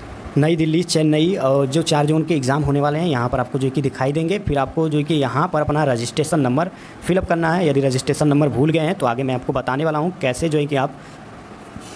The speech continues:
रजिस्ट्रेशन नंबर अपना प्राप्त करेंगे। केवल अपना नाम, किस जोन से भरे हैं और मोबाइल नंबर से,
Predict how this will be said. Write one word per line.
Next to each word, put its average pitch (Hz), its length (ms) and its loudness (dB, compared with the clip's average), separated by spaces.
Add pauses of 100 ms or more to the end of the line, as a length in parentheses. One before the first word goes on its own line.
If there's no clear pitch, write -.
(240)
रजिस्ट्रेशन 151 540 0
नंबर 147 220 2
अपना 143 200 -2
प्राप्त 131 360 -4
करेंगे। 123 360 0 (380)
केवल 185 180 2
अपना 165 220 2
नाम, 156 380 2 (580)
किस 156 140 2
जोन 143 160 2
से 147 120 0
भरे 123 240 2
हैं 147 280 2
और 120 180 2
मोबाइल 123 340 2
नंबर 113 220 0
से, 107 220 -6